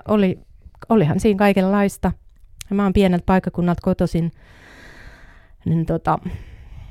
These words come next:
niin olihan se sit myös semmonen asia, että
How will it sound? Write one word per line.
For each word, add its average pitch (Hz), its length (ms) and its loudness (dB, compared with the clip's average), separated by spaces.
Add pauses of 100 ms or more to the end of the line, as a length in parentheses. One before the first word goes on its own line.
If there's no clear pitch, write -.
(1160)
niin 190 320 2
olihan 175 400 2
se 196 100 2
sit 202 220 0
myös 180 220 4
semmonen 165 460 2 (180)
asia, 156 400 0
että - 300 -6